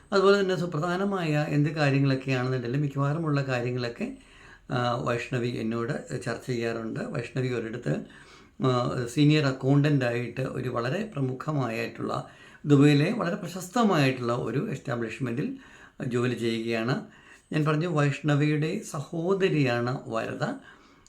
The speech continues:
ഇവർ സ്വദേശം കോട്ടയം ജില്ലക്കാരാണ് എന്ന് മാത്രമേ എനിക്ക് പറയുവാനായിട്ട് സാധിക്കത്തുള്ളൂ. വളരെ റീസെൻ്റ്ലിയാണ് വൈഷ്ണവിയുടെ സഹോദരി വരദയുടെ വിവാഹം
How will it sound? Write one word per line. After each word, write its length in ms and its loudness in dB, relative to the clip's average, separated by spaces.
ഇവർ 340 6
സ്വദേശം 640 2
കോട്ടയം 440 0
ജില്ലക്കാരാണ് 800 2
എന്ന് 160 0
മാത്രമേ 340 0
എനിക്ക് 340 -6
പറയുവാനായിട്ട് 580 6
സാധിക്കത്തുള്ളൂ. 720 -2
വളരെ 440 0
റീസെൻ്റ്ലിയാണ് 880 0
വൈഷ്ണവിയുടെ 840 4
സഹോദരി 800 -2
വരദയുടെ 960 4
വിവാഹം 600 2